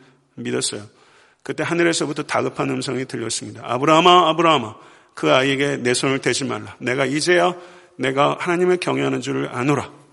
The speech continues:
라고 말하면서 진정으로 예배하는 자에게 하나님께서 예비하신 것을 주셨어요.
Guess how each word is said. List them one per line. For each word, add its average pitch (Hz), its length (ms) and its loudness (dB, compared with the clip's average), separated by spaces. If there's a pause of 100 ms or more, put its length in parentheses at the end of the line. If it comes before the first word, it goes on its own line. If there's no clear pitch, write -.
(540)
라고 135 180 -4
말하면서 131 480 -6
진정으로 151 760 -4
예배하는 127 440 -4
자에게 120 540 -10 (320)
하나님께서 147 560 -6
예비하신 127 580 -4
것을 120 260 -10
주셨어요. 117 520 -14